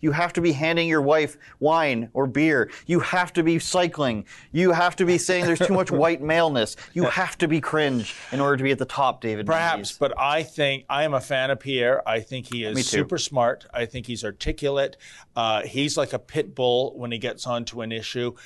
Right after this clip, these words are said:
Speaker 2: I think he would have made a fantastic leader. And the way I look upon that demotion from finance critic, it's almost the repeat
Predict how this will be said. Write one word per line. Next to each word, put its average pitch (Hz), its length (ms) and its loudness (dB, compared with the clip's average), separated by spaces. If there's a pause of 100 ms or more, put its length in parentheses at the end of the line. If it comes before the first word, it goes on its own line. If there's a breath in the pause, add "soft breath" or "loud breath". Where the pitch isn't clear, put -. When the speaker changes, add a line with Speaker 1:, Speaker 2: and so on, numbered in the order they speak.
(220 loud breath)
Speaker 2:
I 127 120 -2
think 143 200 -6
he 135 80 -6
would 131 160 -2
have 117 100 -4
made 123 200 -2
a 110 40 -6
fantastic 139 720 -6
leader. 120 300 0 (300 loud breath)
And 147 100 0
the 147 60 4
way 196 220 4
I 226 140 4
look 170 240 0
upon 127 520 0
that 120 240 -2
demotion 123 580 -2
from 110 180 -14
finance 113 560 -4
critic, 98 420 -10 (520 loud breath)
it's 160 320 0
almost 180 600 0
the 151 100 0
repeat 143 720 -4